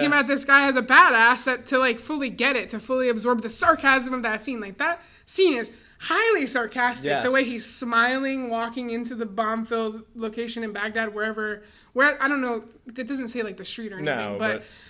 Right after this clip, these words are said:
Speaker 2: you know, he's smiling as he's walking, and he's kind of marching in his suit with his arms out wide, and I just think, like a toy soldier would.
Speaker 1: Yep.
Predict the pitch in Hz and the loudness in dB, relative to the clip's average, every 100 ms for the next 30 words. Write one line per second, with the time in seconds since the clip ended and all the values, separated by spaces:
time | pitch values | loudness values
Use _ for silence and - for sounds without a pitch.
0 | - - 269 262 220 - _ _ - 254 | -20 -6 -2 0 -2 -10 _ _ -10 -4
1 | 285 269 220 - 247 247 294 320 285 240 | -2 -2 -4 -6 -2 2 4 2 0 -4
2 | 233 233 208 226 247 254 240 262 233 277 | -6 -8 -4 -2 -2 -2 -4 -4 -2 -2
3 | 254 214 240 262 277 254 247 226 - 254 | -2 0 0 2 0 -4 -4 -4 -6 -8
4 | 262 247 247 - 247 247 277 269 - 269 | -8 -8 -8 -8 -4 0 0 -2 -4 -6
5 | - - 330 359 381 381 359 294 247 254 | -6 -6 -2 -2 -2 -4 -4 -4 -4 -6
6 | 226 285 262 240 277 262 - 349 302 427 | -8 -8 -10 -8 -8 -6 -2 -2 0 0
7 | 320 220 214 214 208 147 156 147 | -2 -2 -2 -2 -2 -2 -2 -2